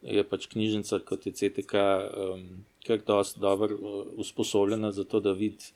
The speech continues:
eh, recimo, da kakšni flat eartherji pa chemtrailsi recimo niso, eh, ravno znanstveno raziskovanje in da pač take skupine, eh, ne bodo imele prostora v ustvarjalnici, ne. Potem je pa tukaj tudi veliko verjetno društev, ki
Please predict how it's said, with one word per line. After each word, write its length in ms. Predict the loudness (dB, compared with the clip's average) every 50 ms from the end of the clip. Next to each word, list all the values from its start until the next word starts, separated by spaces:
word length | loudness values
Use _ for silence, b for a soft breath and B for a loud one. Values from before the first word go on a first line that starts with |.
| b -12
eh, 60 | -8 -6 -4 -2 -2 -4 -4 -6 -6 -8 -8 -8 -10
recimo, 380 | -10 -10 -8 -6 -4 -2 -2 -2
da 140 | -2 -2 -2
kakšni 600 | 0 -2 -2 -2 -2 -6 -6 -6 -6 -8 -10 -6
flat 360 | -2 0 2 2 2 2 2
eartherji 480 | 2 2 2 2 2 2 2 2 0 0 -2
pa 180 | -6 -10 -10 -6
chemtrailsi 720 | -4 -4 -4 -2 -2 -2 -2 0 2 2 2 0 0 -2 -4
recimo 380 | -4 -4 -6 -6 -6 -6 -6
niso, 420 | -8 -6 -8 -8 -4 -4 -4 -4 -6 b b b _ -12
eh, 460 | -8 -6 -4 -4 -4 -2 0 0 2
ravno 280 | 2 2 0 0 -2
znanstveno 520 | -4 -4 -4 -4 -4 -4 -4 -4 -4 -2 -2
raziskovanje 720 | -4 -4 -6 -10 -6 -2 0 2 2 2 2 0 -2 -4
in 100 | -4 -4
da 100 | -4 -6
pač 400 | -6 -6 -6 -8 -8 -8 -10 -10
take 360 | -8 -6 -6 -6 -6 -6 -8
skupine, 500 | -10 -8 -8 -10 -8 -6 -6 -6 -4 -6 -8 -10 -12 _ -14
eh, 180 | -12 -10 -10 -8
ne 160 | -6 -6 -4
bodo 280 | 0 2 2 2 2 0
imele 280 | -2 -2 -4 -4 -4
prostora 500 | -6 -6 -8 -8 -6 -6 -4 -4 -4 -6 -10
v 120 | -12 -12
ustvarjalnici, 760 | -12 -14 -10 -8 -8 -8 -8 -10 -12 -16 -20 -20 -20 -20 -20 -20 _ _
ne. 80 | -20 -20 -20 _ _ _ _ b b b b b b b b b b b b b b _ _ -6
Potem 240 | -2 0 2 2
je 60 | 4 4
pa 80 | 4 4
tukaj 280 | 4 4 4 4 2
tudi 240 | 2 2 0 0 -2 -4 0 2 2 4
veliko 300 | 4 4 2 2 0 0
verjetno 380 | 2 2 2 2 2 0 0 0
društev, 440 | 2 4 4 4 4 2 2 0 0
ki 120 | 0 -2